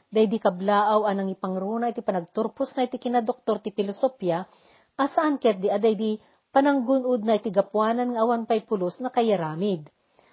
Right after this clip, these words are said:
Ta no panunotan ti kinahustona, daydi panangballasiw da iti daytoy paset ti lubong,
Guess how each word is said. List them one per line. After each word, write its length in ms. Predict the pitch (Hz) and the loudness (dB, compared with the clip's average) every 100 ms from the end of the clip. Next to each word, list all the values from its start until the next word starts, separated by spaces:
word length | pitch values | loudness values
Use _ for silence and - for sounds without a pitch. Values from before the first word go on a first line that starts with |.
| _ _ 320 | _ _ 4
Ta 80 | |
no 160 | 330 339 | 4 6
panunotan 640 | 311 285 269 277 269 214 | 4 4 4 2 2 0
ti 80 | 226 | 0
kinahustona, 1040 | 240 233 214 226 - - 262 226 160 139 156 _ _ _ _ - | -4 -2 -2 -4 -6 2 2 4 0 -6 -16 _ _ _ _ -6
daydi 400 | 190 226 190 247 | 4 4 4 0
panangballasiw 1200 | 311 311 294 285 269 262 226 233 214 208 247 294 | 2 2 2 2 0 0 2 4 4 2 2 -2
da 240 | 240 208 170 | 2 4 2
iti 160 | 185 | -2
daytoy 560 | 190 175 165 233 277 269 | 0 0 0 -4 -2 -2
paset 400 | 254 - 214 - | -6 -4 -4 -4
ti 80 | 208 | -6
lubong, 560 | 208 233 196 156 156 | -4 -4 -4 -6 -10